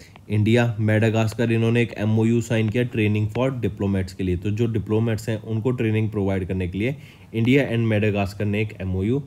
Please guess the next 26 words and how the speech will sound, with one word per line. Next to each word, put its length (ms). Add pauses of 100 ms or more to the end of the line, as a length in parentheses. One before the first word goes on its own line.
साइन 360
किया। 300 (300)
नेक्स्ट, 380 (220)
नेक्स्ट 420
एलआईसी 420
लाइफ 320
इंश्योरेंस 420
कॉरपोरेशन 600
ने 140
अभी 320 (560)
कैप्री 380
ग्लोबल 440
कैपिटल 480
में 340
दो 200
परसेंट 380
स्टेक 300
को 120
बाय 240
कर 180
लिया 340
for 240
टू 120
फिफ्टी 340
सेवन 320
पॉइंट 260